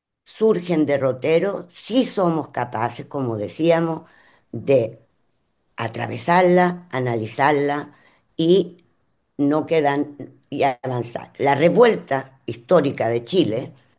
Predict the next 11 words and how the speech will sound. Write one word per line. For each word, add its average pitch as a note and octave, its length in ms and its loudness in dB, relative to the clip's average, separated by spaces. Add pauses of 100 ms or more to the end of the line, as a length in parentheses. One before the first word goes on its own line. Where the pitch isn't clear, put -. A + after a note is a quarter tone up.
(420)
que G#2+ 120 -8
fue F3 220 4
derrotada, B2 840 -2 (1080)
como A2+ 520 -4
la G#2 600 -10
nue-, A2+ 300 -4
el A2 80 -4
proyecto B2+ 420 -2
de C3+ 60 0
nueva C3 220 -2
constitución, A#2+ 720 -4